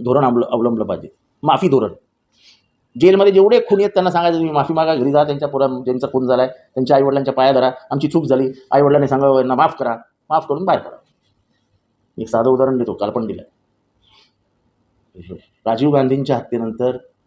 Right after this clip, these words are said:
त्यांच्या मारेकऱ्यांना शिक्षा झाली, त्यांना माफ करा म्हणून अख्खं गांधी कुटुंबीय आग्रही होतं. गांधी कुटुंबीय म्हणजे राजीव गांधींची मुलं आणि पत्नी सोनिया गांधी, प्रियांका गांधी आणि राहुल गांधी,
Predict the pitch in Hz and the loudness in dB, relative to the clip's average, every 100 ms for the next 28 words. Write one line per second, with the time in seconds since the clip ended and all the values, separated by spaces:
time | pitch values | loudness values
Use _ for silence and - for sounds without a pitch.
0 | - 110 - - 120 - _ _ - 107 | -6 -6 0 0 0 -4 _ _ -8 -4
1 | 113 117 117 117 123 - 117 92 82 - | -4 -2 -4 -4 -6 -4 -4 -4 -8 -16
2 | _ _ _ _ _ 123 120 113 131 143 | _ _ _ _ _ -4 -2 0 -2 -2
3 | 143 127 120 131 - 107 - 127 113 117 | -4 -4 -2 -6 -8 -12 -6 -2 -2 -2
4 | - 117 127 127 120 110 127 117 87 80 | -4 -6 -4 0 0 2 2 2 -2 -14
5 | _ _ _ _ _ _ _ _ _ _ | _ _ _ _ _ _ _ _ _ _
6 | _ _ _ _ _ _ 101 117 120 165 | _ _ _ _ _ _ -4 0 2 0
7 | - 139 151 139 107 85 92 101 123 135 | -2 -6 -4 -2 -2 -4 -10 -6 -4 -6
8 | - _ 87 95 98 98 131 107 101 98 | -10 _ -16 -12 -12 -8 -10 -8 -8 -6
9 | 120 120 127 117 127 104 - _ _ _ | -8 -6 -4 0 2 0 -6 _ _ _
10 | _ 107 120 131 131 131 104 101 110 123 | _ -4 -2 -2 0 -2 -2 -4 -4 -2
11 | 117 113 127 135 - _ _ _ _ _ | -2 -4 -4 -6 -12 _ _ _ _ _
12 | _ _ _ _ _ - 95 113 120 120 | _ _ _ _ _ -8 -6 -2 0 0
13 | 120 123 143 - 120 107 95 113 104 95 | 0 -2 -6 -8 -8 -6 -4 -4 -4 -8
14 | 92 | -12